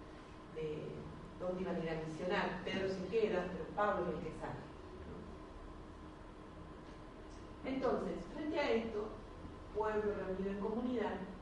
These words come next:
¿qué características de las indicadas, que las indicadas son las que van a aparecer en los textos bíblicos, te llama más la atención y te resulta más nueva? Siempre en relación a los textos bíblicos.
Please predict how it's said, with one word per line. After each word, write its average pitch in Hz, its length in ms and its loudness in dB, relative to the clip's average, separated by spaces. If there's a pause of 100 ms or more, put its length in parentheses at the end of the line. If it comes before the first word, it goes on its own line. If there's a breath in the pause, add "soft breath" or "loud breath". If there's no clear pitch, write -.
(400)
¿qué 370 220 4
características 208 1120 0 (220)
de 160 160 -2
las 160 100 -4 (220)
indicadas, 190 640 2 (540)
que 165 100 -2
las 165 180 -4
indicadas 190 460 0
son 185 140 0
las 175 100 -2
que 160 100 -4
van 156 120 -2
a 160 40 -2
aparecer 160 540 -2
en 175 60 0
los 156 160 -4
textos 202 360 -2
bíblicos, 185 760 -2 (720)
te 220 160 6
llama 285 300 6
más 277 280 2
la - 140 2
atención 208 500 0
y 294 100 0
te 190 120 -2
resulta 190 580 -2 (180)
más 185 280 2 (200)
nueva? 170 460 2 (2000)
Siempre 220 500 2
en 175 140 -6
relación 180 320 -4
a 190 100 -2
los 175 60 -4
textos 175 440 -6
bíblicos. 156 300 -6